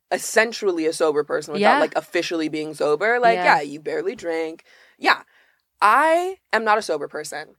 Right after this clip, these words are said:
Speaker 2: Mm-hmm.
Speaker 1: but I do very much appreciate being able to do things sober.
Speaker 2: And you're also a, you're someone who I've met,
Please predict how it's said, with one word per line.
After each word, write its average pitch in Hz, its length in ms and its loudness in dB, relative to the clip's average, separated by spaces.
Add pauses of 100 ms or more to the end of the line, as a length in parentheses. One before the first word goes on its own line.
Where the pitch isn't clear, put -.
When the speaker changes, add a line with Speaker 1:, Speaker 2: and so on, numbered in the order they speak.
Speaker 2:
Mm-hmm. 175 180 -16
Speaker 1:
but 226 600 2 (280)
I 175 200 6
do 180 600 -4
very 170 300 4
much 160 260 -4
appreciate 165 680 -4 (200)
being 160 440 -8
able 151 360 -6
to - 140 -16
do 147 280 -10
things 139 400 -8
sober. - 400 -6 (220)
Speaker 2:
And 233 160 4
you're 330 140 4
also 277 580 2
a, 202 120 0 (240)
you're 247 180 -2
someone 320 240 -2
who 285 80 -2
I've 233 140 4
met, 226 240 0